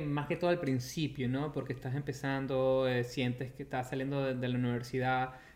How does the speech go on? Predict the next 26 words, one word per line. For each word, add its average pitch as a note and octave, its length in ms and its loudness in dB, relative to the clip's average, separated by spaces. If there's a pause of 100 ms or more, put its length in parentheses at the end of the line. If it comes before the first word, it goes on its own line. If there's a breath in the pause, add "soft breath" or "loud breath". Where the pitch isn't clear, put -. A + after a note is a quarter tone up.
(120 loud breath)
te B2+ 120 0
dan A#2 200 0
tu C#3 100 -2
primer B2+ 340 0
rol, C3+ 400 2 (100)
es B2+ 100 -4
una B2+ 160 2
buena C3 220 0
compañía, C3 600 0 (480 loud breath)
y C3+ 60 -4
entonces B2 580 -2
sientes C#3 340 -4
como C#3+ 180 -4
que, C3 140 -4 (300)
"Pero B2 180 -4
¿por B2 200 -8
qué?". B2 220 -10
O A#2 40 -12
sea, A#2+ 360 -10
quizás A#2+ 280 -16
"¿por A#2+ 140 -6
qué C3 140 -4
yo?". C3 560 0
Porque, B2 760 -6 (360 loud breath)
este, C3 240 -8
quizá A#2 580 -4